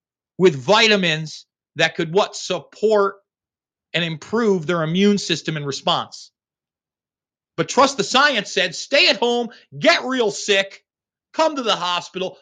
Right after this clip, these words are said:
be treated with remdesivir and a ventilator, and hopefully die." And we'll get paid for that. And it is economically incentivized. Trust the Science told you ivermectin, hydroxychloroquine did not work.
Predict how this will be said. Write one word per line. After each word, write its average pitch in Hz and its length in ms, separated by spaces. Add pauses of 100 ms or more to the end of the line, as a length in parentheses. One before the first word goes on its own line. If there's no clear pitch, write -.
be 160 120
treated 302 360
with 180 160
remdesivir 180 800 (120)
and 160 120
a 156 60
ventilator, 180 500
and 147 80
hopefully 147 420
die." 120 460 (1200)
And 135 100
we'll 196 100
get 180 220
paid 196 320
for 139 120
that. 113 280
And 175 140
it - 160
is 185 180 (140)
economically 254 920
incentivized. 147 1120 (2000)
Trust 269 220
the 202 60
Science 254 420
told 202 260
you 208 200
ivermectin, 208 720
hydroxychloroquine 190 1080
did 185 220
not 185 240
work. 160 360